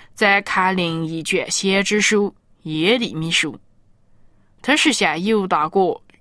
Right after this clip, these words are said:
说预言的，他也预言到犹大国的灭亡和被掳，而要消灭犹大国呢，将是犹大百姓被掳走呢，又是哪个呢？这个时候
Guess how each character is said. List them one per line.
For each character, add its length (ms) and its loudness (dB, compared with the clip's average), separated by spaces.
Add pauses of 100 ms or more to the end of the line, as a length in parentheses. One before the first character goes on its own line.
(120)
说 260 0
预 120 -6
言 340 -2
的， 200 -2 (640)
他 120 -2
也 260 4
预 100 -4
言 240 -2
到 320 0
犹 300 2
大 240 0
国 160 0
的 100 2
灭 240 2
亡 240 0
和 240 -8
被 340 -10
掳， 200 -2 (880)
而 120 2
要 200 2
消 400 2
灭 260 4
犹 160 0
大 180 -2
国 200 -4
呢， 260 2 (140)
将 200 0
是 280 2
犹 400 0
大 260 -6
百 240 0
姓 180 -8
被 160 -6
掳 220 -4
走 220 2
呢， 180 0 (400)
又 300 -6
是 340 -2
哪 240 -6
个 100 -8
呢？ 240 -2 (1400)
这 140 -2
个 100 0
时 140 2
候 200 0